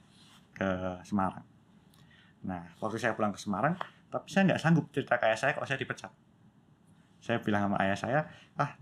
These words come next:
Pak, eh, apa namanya, saya mau bisnis aja di Semarang. Karena, eh, saya punya mimpi untuk jadi pengusaha lain sebagainya." Nah, si, saya nggak sanggup untuk cerita ke ayah saya kalau saya dipecat.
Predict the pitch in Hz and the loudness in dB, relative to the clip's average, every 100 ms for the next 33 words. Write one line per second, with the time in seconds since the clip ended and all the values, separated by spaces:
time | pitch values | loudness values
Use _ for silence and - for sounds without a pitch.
0 | 143 - 147 139 - _ _ - - - | -20 -2 -2 -2 -12 _ _ -20 -20 -2
1 | 117 104 98 92 - - 110 123 113 104 | 0 0 -2 -8 -14 -12 -8 -6 -6 -6
2 | 143 - _ _ - 139 151 143 - 110 | -8 -12 _ _ -4 0 0 -2 -6 -8
3 | 120 123 123 139 127 - 107 104 101 98 | -6 -6 -4 -4 -4 -8 -8 -6 -6 -8
4 | 92 - - _ _ _ _ _ _ - | -14 -20 -20 _ _ _ _ _ _ -20
5 | - - - _ _ - - 95 117 127 | -20 -20 -20 _ _ -10 -6 -4 -2 -2
6 | 113 - - - 107 98 95 - - - | -4 -8 -20 -4 -2 0 -4 -8 -14 -6
7 | 120 120 120 113 110 147 139 117 107 104 | -4 0 2 2 2 2 2 0 -4 -6
8 | - - _ 123 117 120 127 107 101 - | -8 -18 _ -2 0 2 2 2 -4 -12
9 | 101 - 90 - _ _ _ _ _ _ | -18 -16 -16 -16 _ _ _ _ _ _
10 | _ - - - - - 101 98 - 107 | _ -20 -20 -20 -14 -4 0 0 0 0
11 | 101 98 - - _ _ - - 139 135 | 0 -2 -6 -18 _ _ -14 -4 0 4
12 | 117 117 143 156 117 117 113 107 104 98 | 4 4 4 2 2 0 0 0 0 2
13 | 120 120 113 110 123 135 - - 107 117 | 2 2 0 0 -2 -4 -8 -10 -4 -6